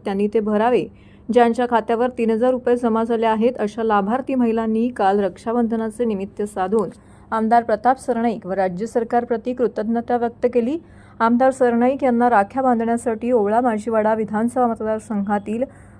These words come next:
महिलांची हजारो संख्येने येथे गर्दी झाली होती. त्यातील शेकडो लाडक्या बहिणींनी आमदार सरनाईक यांना रक्षाबंधन करून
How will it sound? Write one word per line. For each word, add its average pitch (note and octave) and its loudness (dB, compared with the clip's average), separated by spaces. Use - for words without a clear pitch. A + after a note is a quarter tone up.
महिलांची A#3+ 4
हजारो B3 2
संख्येने G#3+ -6
येथे G#3 -4
गर्दी G#3+ -2
झाली G3+ -2
होती. E3+ -6
त्यातील C4+ 2
शेकडो C4 4
लाडक्या A3+ 4
बहिणींनी A#3+ 2
आमदार G3+ 0
सरनाईक A#3+ 0
यांना B3 2
रक्षाबंधन C#4 0
करून A3 -2